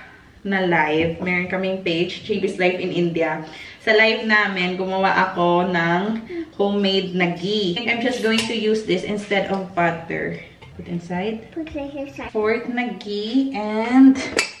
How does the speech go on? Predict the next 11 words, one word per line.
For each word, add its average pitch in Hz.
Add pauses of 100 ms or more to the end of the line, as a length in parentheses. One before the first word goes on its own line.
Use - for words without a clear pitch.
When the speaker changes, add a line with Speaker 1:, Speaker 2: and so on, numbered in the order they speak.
(920)
Speaker 1:
oil. 160 (720)
Mas 202
moist 202
yung 208
banana 185
bread 170
kung 185
oil 175
yung 170
gamit. 165
Speaker 2:
Bread. 294